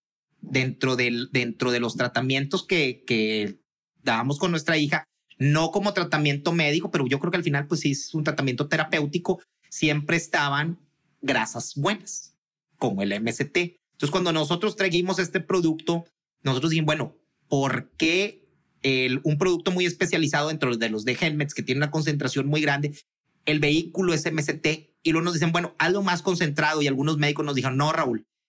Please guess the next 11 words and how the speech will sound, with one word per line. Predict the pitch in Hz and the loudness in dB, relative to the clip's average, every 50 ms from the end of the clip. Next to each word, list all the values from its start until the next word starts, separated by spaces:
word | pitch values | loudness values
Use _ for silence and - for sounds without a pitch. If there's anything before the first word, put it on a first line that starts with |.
| _ _ - | _ _ -2
déjalo | 127 139 139 - 165 156 151 | 0 0 2 2 2 2 2
así, | 143 147 160 160 | 2 2 0 0
porque | 160 - 147 139 - 135 131 | 0 0 -2 -2 0 0 0
el | 131 131 | 2 2
M | 143 156 175 185 | 2 2 0 0
C | 175 - 180 175 | 0 0 -2 -2
T | - 175 165 170 190 180 - _ _ _ _ _ | 0 0 0 0 0 -4 -8 _ _ _ _ _
también | - - 131 127 127 127 123 127 143 202 269 320 330 - - | -2 -2 -2 0 -2 -2 0 2 2 2 2 2 0 0 0
tiene | 202 180 180 180 175 | 2 2 2 2 2
una | 175 170 170 170 170 160 | 2 2 4 2 2 0
función | - - 160 151 143 147 - 151 143 147 147 151 151 | 0 0 0 2 2 2 2 2 2 2 2 0 -2